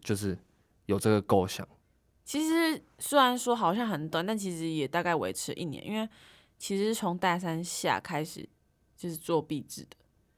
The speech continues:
Speaker 1: 嗯。
Speaker 2: 对，但是感觉就时间也真的很快，就是我们自己也快毕业，就是没想过说虽然这样子很累，然后 <laughs> 做壁纸很烦，也这样就过完了，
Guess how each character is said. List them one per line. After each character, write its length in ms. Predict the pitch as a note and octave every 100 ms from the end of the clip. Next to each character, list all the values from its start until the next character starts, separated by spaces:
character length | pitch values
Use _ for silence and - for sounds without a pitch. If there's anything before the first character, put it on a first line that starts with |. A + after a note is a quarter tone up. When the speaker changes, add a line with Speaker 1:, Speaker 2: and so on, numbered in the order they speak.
| _ _ -
Speaker 1:
嗯。 280 | C#3 B2+ A2
Speaker 2:
对， 200 | G2 G2+
但 140 | A3+
是 80 | A#3
感 180 | A3+ D3+
觉 400 | D3 D3 C#3+ B2 - - - - _ -
就 120 | B3
时 160 | G#3+
间 120 | G3+ G3
也 60 |
真 160 | F3+ G3+
的 80 | F3
很 100 | C3+
快， 260 | - F3 D#3+
就 80 |
是 80 | F3+
我 60 | F3
们 180 | C#3 D#3
自 100 | D#3
己 100 | D3
也 140 | G2
快 280 | - G3 E3
毕 320 | D#3 E3 D3+
业， 160 | C#3 F#2
就 140 | F3
是 280 | E3+ C#3 - _ _ -
没 180 | F3+ F#3+
想 160 | E3+
过 140 | F3+ F#3+
说 380 | F#3 D#3+ D#3 - - - - _ _ _ -
虽 320 | - - A#3+
然 180 | G#3+ G#3
这 100 | G#3
样 180 | G#3
子 500 | F3+ E3 D#3 D3+ D3 F3
很 240 | D#3 D3+
累， 420 | F#3+ F3 D3+ A2+ - -
然 120 | D#3
后 180 | F3 F#3+ D3+ -
<laughs> 180 | - -
做 260 | G3+ F#3+
壁 220 | F#3+ G3
纸 320 | F3 - F#3+ E3+
很 200 | D3 D3
烦， 420 | - C#3+ C#3+ F3 -
也 180 | F3 D#3+
这 80 | G#3
样 120 | A3
就 120 | A3
过 240 | G#3+ A3 D#3
完 180 | G#2 B1
了， 120 | -